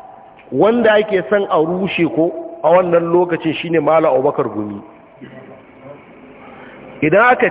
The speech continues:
cire maka ganin darajar Abubakar Gumi, to ba za ka ƙara amfana da turas al-ilmi na Abubakar Gumi ba. Amma wanda ya ce, "To, ah, to an kawo da Abubakar Gumi ba akwai sauran malamai ba," kai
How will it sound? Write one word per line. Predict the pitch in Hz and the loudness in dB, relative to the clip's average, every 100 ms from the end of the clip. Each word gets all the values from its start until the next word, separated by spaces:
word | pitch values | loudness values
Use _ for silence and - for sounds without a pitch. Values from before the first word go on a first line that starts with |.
| - | 0
cire | - 208 202 | 0 2 2
maka | 202 190 | 0 -2
ganin | 147 185 185 180 | -2 0 -2 2
darajar | 190 202 190 170 | 2 2 0 0
Abubakar | 151 175 175 143 | 2 0 0 -2
Gumi, | 127 139 139 139 - - - - - - - - - | -2 -2 -2 -4 -12 -20 -20 -20 -20 -20 -20 -20 -4
to | 143 | -2
ba | 151 | 2
za | 196 185 | 2 2
ka | 175 - | 0 0
ƙara | 180 202 202 - | 2 4 2 2
amfana | 151 143 139 - 175 180 175 147 | -2 -4 -6 -2 0 2 0 0
da | 131 - | -2 -4
turas | - 147 175 170 - - | -4 2 2 2 -2 -4
al-ilmi | 147 131 - 185 170 131 123 127 123 - - 151 | -4 -4 -6 -4 -2 -4 -2 -4 -4 -10 -18 -2
na | 170 | 0
Abubakar | 151 143 139 117 | 2 0 -2 -4
Gumi | 104 104 98 | -6 -8 -10
ba. | 101 - - - - - - - - - - - - - - - - - - - - - - | -14 -20 -20 -20 -20 -20 -20 -20 -20 -20 -20 -20 -20 -20 -20 -20 -20 -20 -20 -20 -20 -18 -4
Amma | 135 | 0
wanda | 175 196 | 2 2
ya | 180 | 0
ce, | 180 | 0
"To, | 190 | -2
ah, | 190 - - | -2 -8 -4
to | 165 | 0
an | 226 226 | 0 2
kawo | 240 | 2
da | 240 190 | 2 0
Abubakar | 214 208 | 0 -2
Gumi | 175 202 | -2 -2
ba | 180 | 0
akwai | 170 185 | 0 -2
sauran | 202 214 | 0 0
malamai | 214 170 151 170 | 2 0 0 0
ba," | 175 175 | 0 -2
kai | 180 | -4